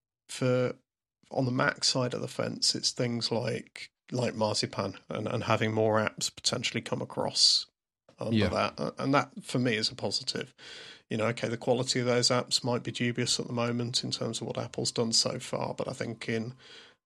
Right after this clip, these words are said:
Speaker 1: another couple of years or whatever, it will be seen as a benefit because it's killing Electron apps at that point
Speaker 2: Yep.
Speaker 1: and stuff like that. So, great. And as an I O S developer, that's,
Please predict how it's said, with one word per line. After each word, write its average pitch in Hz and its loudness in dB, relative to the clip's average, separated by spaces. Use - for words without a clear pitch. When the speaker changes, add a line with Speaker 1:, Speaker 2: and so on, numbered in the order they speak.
Speaker 1:
another 120 2
couple 113 -2
of 113 -4
years 131 4
or 117 -2
whatever, 113 -2
it 120 2
will 117 -4
be - -6
seen 120 2
as 110 0
a 117 0
benefit 110 -4
because - -6
it's - 0
killing 117 0
Electron 107 -2
apps - -4
at 117 0
that - -2
point 123 2
Speaker 2:
Yep. 135 -2
Speaker 1:
and - 4
stuff - 2
like - -4
that. - -2
So, - 4
great. - -2
And 127 4
as 117 6
an 123 6
I 127 8
O 120 4
S - 2
developer, 110 -2
that's, - -2